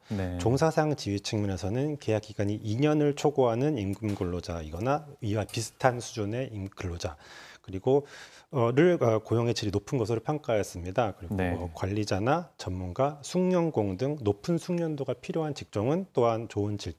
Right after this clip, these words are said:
Speaker 2: 일자리로 가정하였습니다.
Speaker 1: 예, 그러니까 고용의 안정성 그리고 그 고용의 가치를 제대로 평가를 받느냐 이렇게 좀 구분해 볼 수가 있을 것 같은데 강원도가 이렇게 결과가 나온 원인은 또 어떻게 분석이 됐습니까?
Speaker 2: 아, 예.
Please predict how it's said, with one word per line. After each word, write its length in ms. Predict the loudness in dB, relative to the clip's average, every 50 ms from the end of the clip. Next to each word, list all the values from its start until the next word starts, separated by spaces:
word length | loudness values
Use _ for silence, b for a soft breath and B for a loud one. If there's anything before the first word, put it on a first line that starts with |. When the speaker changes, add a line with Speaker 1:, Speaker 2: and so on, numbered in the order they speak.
| -8 -6
Speaker 2:
일자리로 560 | -6 -6 -4 -2 -2 -2 0 0 -2 -2 -2
가정하였습니다. 880 | -2 -4 -4 -4 -4 -4 -4 -6 -6 -8 -10 -14 -14 -14 -14 -16 -18 -20 _ -8 -6 -2
Speaker 1:
예, 180 | -2 -2 -2
그러니까 260 | -4 -6 -10 -6 -6 -6
고용의 400 | -4 0 0 2 4 4 4 4
안정성 920 | 4 4 2 2 4 4 4 4 2 0 0 0 0 0 0 0 -2 -6
그리고 420 | -6 -6 -4 -2 0 0 0 -2 -4 B B B B B B B B
그 180 | 0 0 0
고용의 440 | 0 2 2 4 4 4 4 2 0 0
가치를 600 | -2 -2 -2 -2 0 -2 0 2 2 2 2 2
제대로 560 | 0 0 2 2 2 2 2 2 2 0 -2 -4 -6
평가를 400 | -6 -6 -2 -2 0 0 0 0
받느냐 500 | -2 -4 -4 -2 0 0 0 0 -2 -4 -6
이렇게 600 | -4 -2 -2 -2 -4 -2 -2 0 0 0 0 -2 -6
좀 200 | -8 -8 -8 -8 -8 _ -18
구분해 360 | -12 -10 -6 -2 0 0 0 2
볼 140 | 0 -2
수가 220 | -2 -2 -2 -2 -2
있을 180 | -2 -2 -6
것 100 | -4 -4
같은데 420 | -4 -4 -6 -10 -10 -10 -10 -12 -12 B B B B B B B B B
강원도가 400 | B 2 4 4 4 4 6 6
이렇게 580 | 6 6 4 2 2 2 2 4 4 4 4 2
결과가 360 | 2 0 2 2 2 2 4 4
나온 260 | 4 4 4 4 4
원인은 460 | 4 4 4 4 4 2 2 0 0
또 100 | 0 0
어떻게 500 | 0 0 0 0 0 0 2 2 2 2
분석이 400 | 0 0 -2 -2 0 0 -2 -2
됐습니까? 540 | -2 -4 -4 -6 -6 -10 -12 -12 -14 -14 -8 -4
Speaker 2:
아, 220 | -4 -2 0 0
예. 180 | 0 0 -2